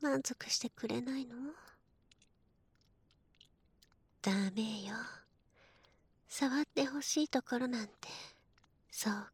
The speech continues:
簡単に触ってあげない。言ったでしょ？大人の怖さ、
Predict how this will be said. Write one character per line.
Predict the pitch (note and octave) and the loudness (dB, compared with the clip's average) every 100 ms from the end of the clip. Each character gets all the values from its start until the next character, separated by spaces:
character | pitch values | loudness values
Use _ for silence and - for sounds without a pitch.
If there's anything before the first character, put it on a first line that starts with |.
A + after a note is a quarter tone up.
| - | -2
簡 | G#3+ | -2
単 | G#3+ - G#3+ G#3+ | 0 -2 -2 -2
に | G#3+ | -6
触 | - A3 A3 | -4 -4 -6
っ | A3+ | -8
て | - | -6
あ | A3+ A3+ | -4 -4
げ | - | -4
な | B3 C4+ | -4 -4
い。 | C#4 _ _ _ _ _ _ _ - - - - - - _ _ _ _ _ | -6 _ _ _ _ _ _ _ -18 -14 -14 -16 -18 -20 _ _ _ _ _
言 | C4 | -4
っ | B3+ - | -2 0
た | C#4+ | 0
で | D4+ | 0
し | - - | -2 -4
ょ？ | A#3+ C4 - - _ _ _ _ _ _ - _ _ | -8 -10 -12 -18 _ _ _ _ _ _ -20 _ _
大 | - | -10
人 | - G#3+ G#3 G#3 | -6 -4 -2 -4
の | G3+ G#3 | -4 -8
怖 | - - A#3 | -10 -6 -6
さ、 | - - | -6 -8